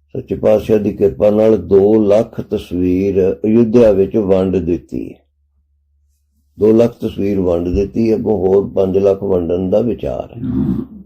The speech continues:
ਲੋਕਾਂ ਨੇ ਲੈ ਕੇ ਮੱਥੇ ਨੂੰ ਲਾਈ, ਨਮਸਕਾਰ ਕੀਤੀ। ਕਈਆਂ ਦੁਕਾਨਾਂ ਵਾਲਿਆਂ ਨੇ ਤਾਂ ਆਪਣੇ ਦੁਕਾਨਾਂ ਵਿੱਚ ਤਸਵੀਰਾਂ ਰੱਖੀਆਂ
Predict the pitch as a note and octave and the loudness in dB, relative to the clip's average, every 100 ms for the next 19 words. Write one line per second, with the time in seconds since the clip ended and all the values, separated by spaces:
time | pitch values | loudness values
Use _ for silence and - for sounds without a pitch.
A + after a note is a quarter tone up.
0 | - - - - - _ _ _ _ _ | -8 -6 -6 -10 -18 _ _ _ _ _
1 | - A#2 B2+ D3 C#3+ C#3+ C#3 A#2 A#2+ C3+ | 0 4 6 6 6 6 6 6 4 6
2 | C3 C3+ - - A2+ A#2 - C3 C3 B2 | 6 6 2 -2 0 0 2 4 6 6
3 | G#2 G#2 A#2+ A#2 G2+ G#2 - - G2 A#2+ | 4 4 4 2 0 -2 -2 2 4 2
4 | A2+ A2 G2 - A#2+ C3 - _ _ _ | 0 -4 -4 0 2 2 -2 _ _ _
5 | _ _ _ _ _ _ - C3 D3 D3+ | _ _ _ _ _ _ 2 4 4 4
6 | B2 - A#2+ A#2+ C3 C3 C3 C3 C3 C3 | 2 2 2 4 4 6 6 6 6 6
7 | C3 - _ _ - A#2+ B2 A#2+ C3 A#2 | 4 0 _ _ -4 0 2 2 0 0
8 | G2+ - B2 B2 B2 - _ _ _ - | -2 0 4 4 4 0 _ _ _ -6
9 | C3+ C3+ G2+ G2 G2 G#2 G#2 A#2+ A#2+ - | 0 0 2 0 2 2 2 2 2 0
10 | G2+ - - F#2+ G2 A2 G2+ F#2 - - | -6 -12 -6 -2 0 2 2 -2 -4 -6
11 | F#2+ A2 B2 C#3+ | 0 2 2 2